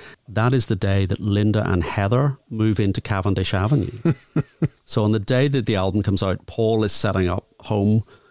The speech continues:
Speaker 1: with his future wife and, and stepchild. Yoko suffers her miscarriage the day before the White Album comes out. So all of
Speaker 2: Mm-hmm.
Speaker 1: these things are happening i-, in, in their universe. And the prospect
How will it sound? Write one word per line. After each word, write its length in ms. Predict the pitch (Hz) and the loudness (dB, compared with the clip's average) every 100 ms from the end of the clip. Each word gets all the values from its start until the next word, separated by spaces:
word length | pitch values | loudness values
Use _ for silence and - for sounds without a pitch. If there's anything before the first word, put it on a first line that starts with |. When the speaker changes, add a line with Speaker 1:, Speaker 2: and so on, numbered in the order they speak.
| _ - | _ -4
Speaker 1:
with 280 | 101 92 | -2 -2
his 320 | 92 92 85 - | -2 0 -2 -2
future 340 | 107 - 95 | -4 -2 -2
wife 420 | 85 85 110 - 101 | -2 -2 -4 -6 -4
and, 380 | 87 85 - - | 0 0 -2 -4
and 220 | 85 85 | -2 -2
stepchild. 640 | - - - - 107 127 - - - _ - | -2 -4 -4 0 0 0 -4 -12 -20 _ -12
Yoko 680 | 101 117 143 156 120 92 90 _ _ _ _ _ _ - | -2 0 0 0 2 0 -2 _ _ _ _ _ _ -10
suffers 420 | - - - 101 | -4 -2 0 0
her 120 | 101 | 0
miscarriage 840 | 95 110 - - 127 95 90 104 - | 2 2 0 0 0 0 -2 -6 -6
the 100 | 98 | -4
day 320 | 92 101 101 | -2 0 0
before 460 | 104 - 110 107 135 | -2 -2 0 0 2
the 100 | 139 | 2
White 220 | 143 143 | 2 2
Album 380 | 147 143 156 - _ _ _ _ _ _ _ | 0 0 -4 -6 _ _ _ _ _ _ _
comes 320 | - 139 135 | -2 0 2
out. 280 | 143 151 - - _ - | 2 -2 -4 -16 _ -8
So 300 | - 156 - _ - | 0 0 0 _ -2
all 300 | 165 190 190 | 0 4 2
of 60 | 143 | 4
Speaker 2:
Mm-hmm. 20 | |
Speaker 1:
these 240 | 131 110 - | 2 2 0
things 300 | 95 90 95 | 0 0 0
are 100 | 85 | 0
happening 580 | 90 - 90 85 90 - 104 | 0 0 0 0 -2 -4 -4
i-, 20 | |
in, 360 | 104 107 98 - | -2 0 0 0
in 180 | 107 95 | 0 0
their 140 | 92 | 0
universe. 760 | 82 95 107 104 50 - - - - _ _ | 0 0 0 0 -2 -2 -4 -6 -14 _ _
And 260 | 110 98 101 | -4 -2 -2
the 60 | - | -4
prospect 880 | - - 165 - - 101 - - | -6 -2 0 0 -2 -4 -6 -12